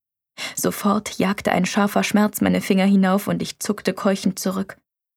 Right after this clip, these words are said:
Es fühlte sich nicht an wie ein Stromschlag, eher wie hunderte feiner Nadelstiche. Verdammt! Was war das?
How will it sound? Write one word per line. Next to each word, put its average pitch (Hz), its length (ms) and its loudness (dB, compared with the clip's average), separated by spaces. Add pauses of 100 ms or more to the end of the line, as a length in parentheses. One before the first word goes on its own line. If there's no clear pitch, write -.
(600)
Es - 200 -4
fühlte 208 320 -2
sich 233 180 2
nicht 202 160 0
an 208 140 6
wie 220 100 2
ein 190 120 2
Stromschlag, 233 840 -2 (600)
eher 233 320 4
wie 190 140 2
hunderte 240 460 4
feiner 220 360 4
Nadelstiche. 185 840 -2 (800)
Verdammt! - 760 0 (560)
Was - 320 -2
war 247 180 -2
das? - 360 0